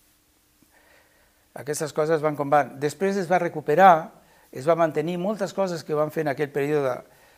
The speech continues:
van perviure fins al dia d'avui en companyies de titelles, eh, grups de música, eh, amb noms molt, molt, molt divertits, no? Negro, mulato i blanco,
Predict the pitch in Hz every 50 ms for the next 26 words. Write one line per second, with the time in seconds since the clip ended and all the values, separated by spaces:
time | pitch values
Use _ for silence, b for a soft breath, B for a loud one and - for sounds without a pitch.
0 | b b b b - 151 - _ - - - _ - - 156 156 151 156 156 156
1 | 165 156 - 175 151 143 139 170 202 208 175 165 156 - 151 131 123 127 127 127
2 | 143 147 143 135 127 127 156 185 196 170 151 127 117 120 127 120 131 131 135 139
3 | 139 135 131 120 - 117 110 - 180 180 170 156 139 131 - B B B B B
4 | B B B B B B - - - 127 127 123 123 120 120 120 120 123 131 131
5 | 135 151 147 131 135 135 143 175 185 165 165 143 - 143 143 143 139 143 - -
6 | _ b b b b b b b b - 131 131 131 127 123 120 120 127 - 127
7 | 127 135 143 151 156 147 147 143 151 156 156 139 123 131 147 151 147 135 135 143
8 | 147 143 139 131 123 117 - 170 170 147 117 123 135 151 170 190 b b b b
9 | b b b - - 135 151 160 160 151 147 135 139 135 147 143 - 135 120 131
10 | 156 180 175 - - 135